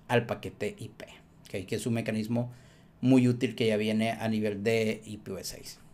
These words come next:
¿ok? En el caso del net header, como les estaba diciendo que es donde viene el protocolo, el net header puede tener múltiples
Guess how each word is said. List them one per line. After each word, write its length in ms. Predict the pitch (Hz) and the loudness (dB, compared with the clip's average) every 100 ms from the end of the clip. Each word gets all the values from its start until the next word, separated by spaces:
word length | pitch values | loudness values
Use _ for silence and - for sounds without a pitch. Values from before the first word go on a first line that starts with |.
| - - - | -20 -20 -10
¿ok? 120 | 131 156 202 - - - - - - - | 2 2 2 -2 -20 -20 -20 -20 -12 4
En 120 | 156 | 8
el 120 | 180 170 | 8 10
caso 280 | 214 220 | 10 12
del 160 | 233 214 | 12 12
net 180 | 214 214 - | 10 6 6
header, 460 | 214 165 160 160 - - - | 8 10 8 6 -8 -20 -8
como 180 | - 131 | 4 6
les 160 | 131 123 | 6 4
estaba 220 | 123 147 | 6 8
diciendo 340 | 156 175 160 | 8 4 2
que 80 | 135 | 4
es 60 | 127 | 4
donde 200 | 147 131 | 6 6
viene 200 | 120 135 | 6 4
el 80 | 135 | 2
protocolo, 560 | - 131 131 127 127 | -2 0 4 6 6
el 160 | 131 143 | 6 6
net 120 | 147 - | 4 0
header 300 | 185 175 - | 2 2 4
puede 160 | 156 | 2
tener 300 | 151 160 156 | 4 4 4
múltiples 800 | 151 151 160 170 139 127 127 127 | 6 4 4 4 2 4 4 4